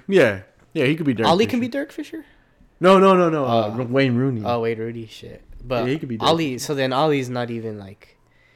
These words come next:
Speaker 2: yeah, Ollie's like, uh,
Speaker 1: Chris Mim.
Speaker 2: Chris Mim,
Speaker 1: He's
Speaker 2: yeah.
Speaker 1: Chris Mim. He's fuck-,
Speaker 2: He's
Speaker 1: you know
Speaker 2: he's,
Speaker 1: what? Like,
Speaker 2: he's
Speaker 1: at the, at
Speaker 2: fucking,
Speaker 1: the very
Speaker 2: uh,
Speaker 1: most, he can be Trevor
Speaker 2: he's Smush
Speaker 1: Ariza.
Speaker 2: Parker.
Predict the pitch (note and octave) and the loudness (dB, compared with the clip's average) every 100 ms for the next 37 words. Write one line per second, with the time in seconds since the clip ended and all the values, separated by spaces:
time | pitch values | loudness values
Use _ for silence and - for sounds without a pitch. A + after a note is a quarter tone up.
0 | _ _ _ _ - A#2 G#2 G2+ D3 C3+ | _ _ _ _ -8 -6 -4 -2 -2 -2
1 | A#2+ A#2 G#2+ - A2+ G#2+ A#3 - D3 F3 | -4 -6 -6 -8 -10 0 2 2 2 0
2 | A2+ F#2+ G2+ - - - B2 - A2 F3+ | 0 -6 -14 -20 -20 -14 -14 -12 -4 -2
3 | - - F#3 - D3 D#3+ D#3 A#2+ B2+ - | -2 0 0 0 0 2 2 2 -2 -2
4 | D3+ D3+ _ _ _ D#3+ D3 G3 A3+ B3 | -4 -4 _ _ _ -10 0 4 6 6
5 | A3 F#3 D#3+ - F3 - E3 A#3 A3+ F3+ | 6 6 4 2 -2 0 -2 0 0 0
6 | C#3 D#3+ G3 E3+ C#3+ E3 F3 E3 D3 D3+ | 2 4 4 4 4 4 2 -6 -6 -4
7 | D3 C#3 - C#3 C3+ A#2 A#2+ G#2 C#3 C#3+ | -4 -4 -2 0 2 4 2 2 0 0
8 | A#2+ G#2+ | -6 -10